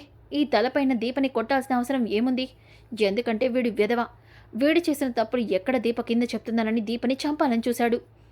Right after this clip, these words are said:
రక్తపు మడుగులో ఉన్న దీపని సమయానికి నేను వెళ్ళటం వల్ల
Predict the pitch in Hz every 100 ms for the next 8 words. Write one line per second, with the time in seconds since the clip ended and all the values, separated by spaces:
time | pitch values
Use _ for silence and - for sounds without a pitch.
0 | - - - - 208 196 - 247 233 220
1 | 226 226 214 233 240 226 - - - -
2 | 277 330 392 330 262 240 196 196 226 233
3 | 214